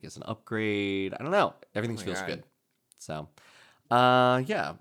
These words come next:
Speaker 2: Glow
Speaker 1: Love
Speaker 2: up
Speaker 1: and
Speaker 2: almost
Speaker 1: light.
Speaker 2: is, isn't even the right word, by the way. Like, I don't know. It's so, I, uh, we've talked about, like, the, uh, just kind of, like, self-acceptance kind of things and
Speaker 1: Hmm.
Speaker 2: kind of being able to have clarity and feeling not so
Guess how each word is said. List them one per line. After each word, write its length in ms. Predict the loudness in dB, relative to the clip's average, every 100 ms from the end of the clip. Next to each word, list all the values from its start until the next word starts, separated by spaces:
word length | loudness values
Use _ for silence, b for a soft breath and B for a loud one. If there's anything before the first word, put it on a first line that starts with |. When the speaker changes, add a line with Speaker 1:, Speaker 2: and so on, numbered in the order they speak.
| -4
Speaker 2:
Glow 140 | 2 4
Speaker 1:
Love 20 |
Speaker 2:
up 40 | 4
Speaker 1:
and 60 | 2
Speaker 2:
almost 260 | 0 -2
Speaker 1:
light. 60 | -4
Speaker 2:
is, 180 | -6 -6
isn't 240 | -4 -2
even 140 | -2
the 80 | -2
right 180 | -2 -2
word, 160 | -4 -4
by 140 | -6
the 80 | -6
way. 160 | -6
Like, 160 | -6 -6
I 40 |
don't 120 | -6 -6
know. 160 | -8
It's 180 | -8 -8
so, 460 | -4 0 2 0 -6 b b b b _ _ _ -14
I, 680 | -4 0 0 0 0 0 -2 -2
uh, 260 | -2 0
we've 160 | -2 -2
talked 260 | -4 -4
about, 320 | 0 2 2 2
like, 360 | 0 -2 -6
the, 680 | -10 -6 -4 -4 -4 -4 -4 -4
uh, 420 | -6 -6 -6 -6 -10 -16 _ -12
just 220 | -10 -8
kind 140 | -6
of, 100 | -6
like, 320 | -4 -4 -6 -16 _ _ _ _ _ _
self-acceptance 840 | -4 -2 -2 -6 -6 -6 -6 -10 -8
kind 180 | -8
of 100 | -8
things 340 | -8 -6 -4 -4
and 100 | -6
Speaker 1:
Hmm. 80 | -6
Speaker 2:
kind 100 | -6
of 80 |
being 140 | -6 -6
able 160 | -8
to 80 | -10
have 240 | -10 -10 -10
clarity 460 | -8 -6 -6 -6
and 120 | -10
feeling 360 | -10 -12 -10 -10
not 200 | -10 -10
so 200 | -8